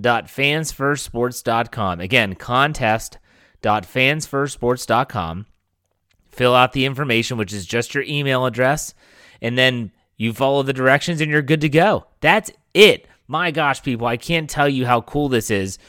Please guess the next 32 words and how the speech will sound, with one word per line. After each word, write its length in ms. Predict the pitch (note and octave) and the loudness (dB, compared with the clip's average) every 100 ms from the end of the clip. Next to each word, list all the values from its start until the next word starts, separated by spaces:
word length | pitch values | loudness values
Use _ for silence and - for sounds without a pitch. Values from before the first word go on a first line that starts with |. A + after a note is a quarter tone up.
| - - | -20 -4
I 100 | A#2 | 0
would 200 | C3+ C3 | 0 -2
really 380 | A#2+ D#3+ F3 E3 | 2 4 6 4
love 300 | C#3 C#3+ C3+ | 2 0 0
to 80 | B2 | -4
see 440 | - A#2+ G#2 G2 - _ - | -2 2 2 0 -2 _ -6
a 60 | |
Steeler 480 | G#2+ - D3 C3+ A#2 | -6 -2 2 4 4
fan 500 | - G#2 G2+ F#2+ F#2 - _ - | 2 0 0 -2 -6 -12 _ 0
win 240 | C3 A2+ | 0 2
this. 180 | F2+ - - | -2 -8 -4
I'm 220 | B2+ C#3 | -2 0
not 160 | C#3 | 0
the 80 | D3+ | 0
one 180 | C3+ C#3 | 0 -2
that's 140 | C#3+ | -2
picking 380 | - D3+ C3+ C#3+ | -2 -2 0 -4
it. 260 | C#3 C#3+ _ _ _ - | -4 -6 _ _ _ -18
I'm 120 | G2 A2 | -8 0
not 240 | B2 A#2+ | 0 0
gonna 160 | C#3+ B2+ | -2 2
be 220 | C#3 C3+ | 2 4
involved 360 | A#2+ B2 C3+ | 4 4 2
in 80 | C3 | 2
that 160 | C3 B2 | 2 4
at 80 | A#2+ | 4
all. 140 | G#2 | 4
I 100 | F#2 | 2
can't 200 | - A#2+ | -2 -2
even 140 | A2+ | 0
enter 200 | A2+ A#2 | 0 2
myself. 560 | A#2 A2+ A#2 A#2 B2+ | 0 0 2 2 0